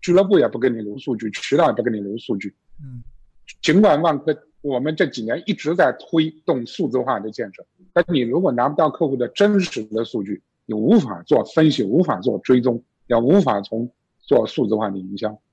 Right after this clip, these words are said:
Speaker 1: 但这一次因为政府要求所有的都要实名制购票，实际上也帮了我们一下。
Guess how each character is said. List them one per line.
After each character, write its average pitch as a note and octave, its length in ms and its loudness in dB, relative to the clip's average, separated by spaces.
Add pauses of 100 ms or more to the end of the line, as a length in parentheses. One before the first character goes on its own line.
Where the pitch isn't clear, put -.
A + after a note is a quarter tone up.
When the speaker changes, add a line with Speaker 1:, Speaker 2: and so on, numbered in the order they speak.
(320)
Speaker 1:
但 G3 180 4
这 A3 140 6
一 F3+ 80 4
次 D#3+ 240 2
因 F#3+ 260 4
为 D#3+ 140 4
政 D#3 260 2
府 A2+ 200 -10
要 D3+ 280 4
求 A#2 240 -4
所 C3+ 340 2
有 E3 140 6
的 A2+ 160 -8
都 A#2+ 180 -6
要 A2+ 200 -4
实 - 240 -8
名 B2+ 280 -2
制 B2 240 -8 (280)
购 G#2 160 -4
票， G2+ 260 -10 (560)
实 - 160 0
际 G3+ 100 2
上 A3 140 4
也 C3+ 100 2
帮 G#3 240 2
了 D#4 80 4
我 C#3+ 140 0
们 F#2+ 180 -12
一 - 40 -20
下。 - 180 -20